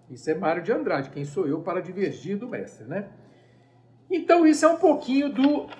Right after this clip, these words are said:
de como o movimento armorial foi pensado. Na música, especificamente,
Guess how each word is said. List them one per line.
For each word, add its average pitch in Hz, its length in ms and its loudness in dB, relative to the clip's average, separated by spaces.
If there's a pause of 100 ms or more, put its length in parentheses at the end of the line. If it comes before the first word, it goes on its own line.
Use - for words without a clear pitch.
(360)
de 240 120 -6
como 269 500 4
o 202 80 4
movimento 196 560 2
armorial 180 480 2
foi 240 160 0
pensado. 175 800 -4 (1400)
Na 320 280 4
música, 196 680 2
especificamente, 139 1120 -8